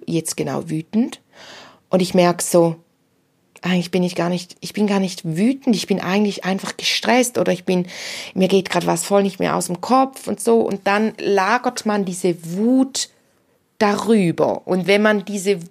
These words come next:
das eben dann nicht erkennt, dass das eine Taktik ist, dass das ein Muster ist, dann kann daraus auch wieder Groll entstehen. Genau. Was passiert, wenn wir grollen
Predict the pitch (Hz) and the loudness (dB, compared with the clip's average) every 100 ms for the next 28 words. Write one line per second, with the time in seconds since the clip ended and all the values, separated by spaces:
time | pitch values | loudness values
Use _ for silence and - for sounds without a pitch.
0 | - 190 185 202 185 180 180 185 - 185 | -4 -2 0 0 2 4 4 2 0 -2
1 | 170 180 185 233 214 - 185 - 175 170 | 0 0 2 2 -2 -2 -4 0 0 -2
2 | 170 - 196 - - 240 - 240 233 185 | -4 -6 -6 -4 -4 -2 0 0 0 -6
3 | 180 170 - 170 170 190 196 - 240 226 | -6 -6 -2 0 0 0 -2 0 2 2
4 | 233 - - - - - 180 175 175 170 | 0 -4 -14 -14 -14 -4 -4 -2 -2 0
5 | 165 160 202 220 214 - 185 190 196 175 | 0 0 0 2 0 0 2 4 2 -2
6 | 170 170 156 - _ - 160 170 170 160 | 0 2 0 -2 _ -4 4 6 6 4
7 | 156 - - - - 104 120 127 _ _ | -2 -2 -4 -2 -2 -2 -6 -10 _ _
8 | _ _ _ _ _ _ _ _ _ _ | _ _ _ _ _ _ _ _ _ _
9 | _ _ _ - - - - - - - | _ _ _ -18 -18 -16 -18 -18 -20 -20
10 | - - _ _ _ _ _ _ _ - | -20 -20 _ _ _ _ _ _ _ -6
11 | 170 160 156 127 117 - - _ _ _ | -2 0 -2 -6 -8 -12 -16 _ _ _
12 | _ _ _ _ _ _ _ _ _ - | _ _ _ _ _ _ _ _ _ -4
13 | 175 190 196 - - 226 - - 262 247 | 0 2 0 -2 -4 -4 -6 -2 2 2
14 | 156 - 165 156 156 - - 160 160 - | 0 -4 -4 -2 -4 -4 -2 2 2 2
15 | - - | -2 -6